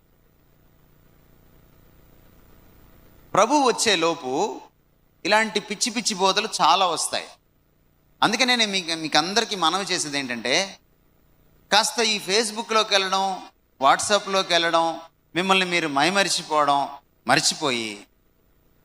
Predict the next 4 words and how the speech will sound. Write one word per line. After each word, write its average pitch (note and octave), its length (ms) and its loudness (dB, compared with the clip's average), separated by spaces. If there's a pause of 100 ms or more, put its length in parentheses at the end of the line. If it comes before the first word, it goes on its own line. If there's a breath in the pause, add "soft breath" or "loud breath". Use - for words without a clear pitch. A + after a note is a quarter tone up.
(140)
ఏమండి? D#3+ 320 2 (640)
ఆ, B2 260 4
మీరేం E3+ 400 2
చేయాలంటే C#3+ 960 -2